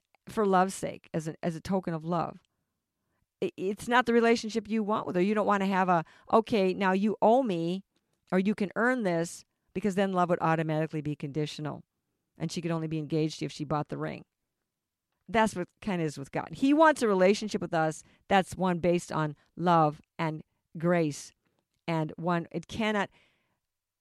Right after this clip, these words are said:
be earned. But God, so God doesn't,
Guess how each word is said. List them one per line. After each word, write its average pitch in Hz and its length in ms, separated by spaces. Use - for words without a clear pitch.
be 233 200
earned. 220 360
But 190 420
God, 233 520
so 214 220
God 262 320
doesn't, 214 440